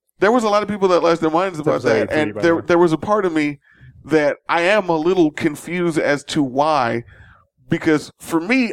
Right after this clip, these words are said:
Speaker 1: I can defend chasing the diversity unicorn for two simple reasons that can be summed up into one word each. One of them is capitalism, <laughs> and the other one is plot.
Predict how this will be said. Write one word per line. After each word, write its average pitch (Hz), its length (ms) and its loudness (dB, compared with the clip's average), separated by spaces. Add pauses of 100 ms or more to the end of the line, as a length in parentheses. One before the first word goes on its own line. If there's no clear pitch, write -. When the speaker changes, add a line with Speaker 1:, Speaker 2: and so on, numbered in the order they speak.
Speaker 1:
I 190 160 0
can 208 240 -10
defend 165 720 -4
chasing 147 640 -2
the 131 160 0
diversity 135 600 0
unicorn 127 520 -2
for - 160 -10
two 208 200 -4
simple 175 300 0
reasons 143 420 -2
that 139 160 0
can 131 120 -4
be 139 80 0
summed 165 340 -2
up 156 140 -4
into 139 200 -4
one 147 320 -2
word 143 380 0
each. 143 320 -10 (480)
One 185 200 0
of 196 120 -2
them 170 160 -2
is 156 260 2 (380)
capitalism, 370 760 0 (580)
<laughs> - 600 -14
and 180 200 2
the 202 120 0
other 220 220 4
one 208 200 0
is 190 420 4
plot. 175 420 -2